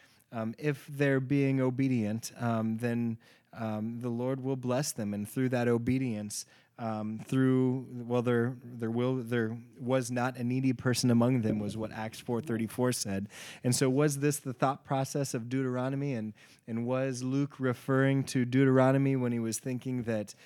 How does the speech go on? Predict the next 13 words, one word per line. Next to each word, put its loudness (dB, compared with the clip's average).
um, -2
where 0
we 0
went -2
from -4
a -2
future 2
tense -2
to -4
a -4
present -4
tense, -8
where -6